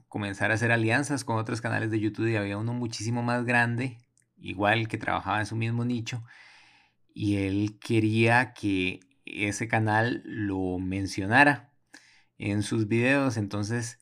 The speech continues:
él se ofreció a ese canal más grande editarle unos videos para bajarle el trabajo al dueño del otro canal. Y así fue como,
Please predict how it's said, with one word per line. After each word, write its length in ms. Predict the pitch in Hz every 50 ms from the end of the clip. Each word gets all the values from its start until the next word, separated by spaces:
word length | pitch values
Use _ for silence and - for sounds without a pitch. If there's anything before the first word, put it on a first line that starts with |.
| _ _ _ _ _ _ _
él 380 | - - 104 107 104 107 110 110
se 100 | - 135
ofreció 380 | 123 113 117 110 113 123 117
a 80 | 110 104
ese 160 | 104 - 120
canal 260 | 117 123 120 117 120
más 160 | 120 123 123 120
grande 500 | 117 117 117 120 123 123 131 131 - -
editarle 840 | - 117 107 101 98 - 110 101 101 101 107 110 113 120 120 120 - _
unos 300 | - 110 107 110 110 107
videos 460 | 110 113 110 110 110 117 123 123 113 -
para 380 | _ - 113 107 110 110 113
bajarle 420 | 110 104 95 92 98 104 110 113 117
el 100 | 120 113
trabajo 500 | - 92 90 92 104 110 - 131 120 101
al 200 | 92 92 90 87
dueño 400 | 101 107 113 120 131 139 131 113
del 120 | 104 101
otro 240 | 101 101 110 110 104
canal. 460 | 107 107 113 120 131 127 117 - - _ _ - - - - - - - _ _ _ _ -
Y 180 | 104 101 98
así 260 | 95 92 - - 104
fue 480 | 101 - - 123 123 120 123 117 120 - _ _ _
como, 920 | - - 117 117 117 120 123 123 131 131 135 135 139 147 147 - - -